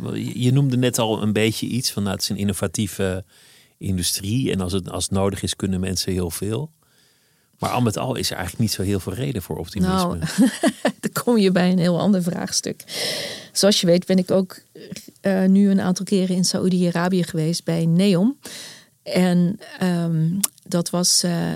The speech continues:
Speaker 2: nooit de bedoeling geweest, maar toevallig ben ik, kwam ik daar terecht. Maar het heeft wel een beetje mijn ogen geopend. Dus als je gewoon wel mensen aan, ehm, kan, hè, als je talent naar een plek toe haalt, je geeft ze de opdracht van,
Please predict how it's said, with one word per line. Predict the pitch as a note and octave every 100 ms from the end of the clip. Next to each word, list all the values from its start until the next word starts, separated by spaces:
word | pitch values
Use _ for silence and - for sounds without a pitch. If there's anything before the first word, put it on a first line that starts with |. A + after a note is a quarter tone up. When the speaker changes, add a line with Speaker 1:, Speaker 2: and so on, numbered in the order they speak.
| -
Speaker 2:
nooit | F3+ A#3
de | A#3+
bedoeling | G3 G#3 G3+ F#3+
geweest, | F3 F3 A#3
maar | G3 F#3 F3+
toevallig | E3 F3+ F#3 F#3
ben | - F3+
ik, | F3
kwam | - F#3
ik | F3
daar | F3 E3
terecht. | - G3+ - - - - - - - -
Maar | A3+ A#3+
het |
heeft | B3+
wel | A3 A#3
een |
beetje | A3 G#3+ G#3
mijn | F#3 -
ogen | C#4 C4 G3
geopend. | - - D#3 - D#3+ D#3+
Dus | F3 F3
als | - F#3
je | F#3 F3
gewoon | F3+ - F#3 F3+ F3+ F#3+
wel | - F#3+ G#3+
mensen | G3+ F3+ F3 -
aan, | F3 E3+ E3 E3+ - _ _ _ _ _ _ _ _
ehm, | F3+ E3+ - - - - - - D#3+
kan, | - F#3+ -
hè, | - F3+
als | - F3+
je | F3
talent | - F3+ G3+ A#3 G#3+ - -
naar | - F#3 F#3 F3 F3
een | F3+
plek | D#3+ F#3 F3+
toe | - E3
haalt, | D#3+ G3+ C#4+ -
je | F3+
geeft | F3 F3 F3 F3+
ze | -
de | E3+ -
opdracht | G3 F#3+ F3 - -
van, | F#3+ E3